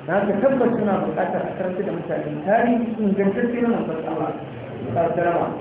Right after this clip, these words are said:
Amma fa ba a ce da wani lokaci, a ce wani wannan lokacin ne kawai lokacin karatun tarihi. Mu dun takaddaman mu da ku ita ce, ko da su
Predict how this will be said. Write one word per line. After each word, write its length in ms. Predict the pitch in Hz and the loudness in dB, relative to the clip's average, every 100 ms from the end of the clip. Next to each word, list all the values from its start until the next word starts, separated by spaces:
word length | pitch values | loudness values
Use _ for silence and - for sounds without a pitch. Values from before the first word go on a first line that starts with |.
| - | -10
Amma 300 | - 160 180 202 | -4 0 2 4
fa 120 | 208 | 4
ba 100 | 226 | 4
a 220 | 196 196 | 4 2
ce 80 | 190 | 2
da 160 | 196 175 | 2 2
wani 240 | 165 170 | 2 2
lokaci, 560 | 175 180 175 - 147 147 | 0 0 -2 -4 -6 -6
a 160 | - | -6
ce 80 | - | -2
wani 240 | 165 175 190 | 0 4 4
wannan 200 | 180 180 | 4 2
lokacin 420 | 180 180 - 165 | 2 2 0 -2
ne 140 | 165 160 | -2 -2
kawai 240 | 180 185 165 | 0 2 2
lokacin 400 | 170 175 165 156 | 2 0 -2 -6
karatun 440 | 160 151 151 147 147 | -4 -6 -6 -8 -4
tarihi. 460 | 151 151 147 147 - - - - - | 0 0 0 -2 -6 -8 -12 -14 -10
Mu 180 | - 233 330 349 | 2 6 6 6
dun 140 | 339 320 294 | 6 4 4
takaddaman 640 | 240 269 - 277 269 240 | 2 2 2 4 4 4
mu 160 | 208 190 | 4 4
da 120 | 175 - | 2 2
ku 320 | 220 233 233 | 4 4 4
ita 220 | - - 233 | 2 2 2
ce, 200 | - - - | 2 -2 -4
ko 180 | - 254 | 4 8
da 120 | 247 196 | 8 4
su 140 | - | 4